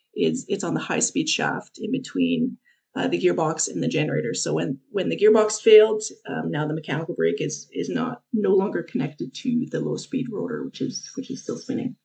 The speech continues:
After the investigation, uh, the, the event was deemed to be a series of unfortunate events, and there were no official corrective actions, uh, were assigned, except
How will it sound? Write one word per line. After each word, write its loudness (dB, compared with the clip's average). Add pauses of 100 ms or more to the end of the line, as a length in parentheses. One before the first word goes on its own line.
(420)
After 2
the 12
investigation, 8
uh, 2
the, 0 (200)
the 2
event 4 (440)
was 0
deemed 4
to -2
be 0
a -2
series 4
of -2
unfortunate -2
events, 0
and -4
there -2
were 0
no 0
official -2
corrective -6
actions, -6 (120)
uh, 2
were 2
assigned, 4 (100)
except -2